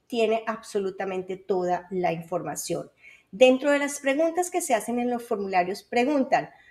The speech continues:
"¿Alguna vez usted ha solicitado una visa y esta ha sido negada?".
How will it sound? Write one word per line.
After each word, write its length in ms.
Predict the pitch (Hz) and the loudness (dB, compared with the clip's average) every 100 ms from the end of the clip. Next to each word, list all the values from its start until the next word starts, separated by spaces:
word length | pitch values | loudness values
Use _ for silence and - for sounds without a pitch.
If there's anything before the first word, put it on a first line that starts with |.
| _ | _
"¿Alguna 580 | 220 208 180 254 285 285 | 2 2 4 2 2 4
vez 360 | 262 254 262 - | 6 6 2 -4
usted 460 | 220 - 220 208 - | -6 -2 -2 -2 -2
ha 140 | 226 | -2
solicitado 760 | 226 254 247 240 233 214 190 196 | 0 -2 -4 -6 -4 -2 0 2
una 240 | 220 226 | 2 2
visa 420 | 233 233 - 233 233 | 0 -4 -2 -4 -2
y 220 | 220 202 | 2 2
esta 260 | 202 - | 0 -4
ha 220 | 220 220 220 | -6 -6 -10
sido 340 | - 220 220 | -6 -2 0
negada?". 560 | 220 185 190 196 262 | 0 -2 -2 -2 -2